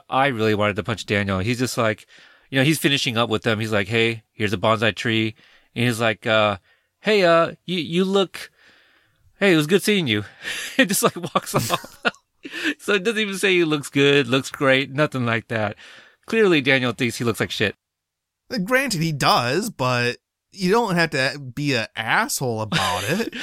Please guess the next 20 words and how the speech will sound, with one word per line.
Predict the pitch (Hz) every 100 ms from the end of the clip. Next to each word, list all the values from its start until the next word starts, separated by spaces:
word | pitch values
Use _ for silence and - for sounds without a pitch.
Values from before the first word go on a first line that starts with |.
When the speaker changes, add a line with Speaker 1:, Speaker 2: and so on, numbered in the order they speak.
| -
Speaker 1:
<laughs> | - -
I | 226
didn't | 320 440 -
think | 403
he | 220 254
looked | 240 220
that | 233 214
bad, | 285 262 254
really. | 269 151 123 123
Like, | 143 156 -
you | 381
know, | 330
Speaker 2:
Oh, | 160 156
Speaker 1:
I | 147 170
Speaker 2:
he, |
Speaker 1:
just | 202 220
Speaker 2:
he | 214 269
was | 220
pretty | - 208 180
disheveled. | 135 - 131 117 101 92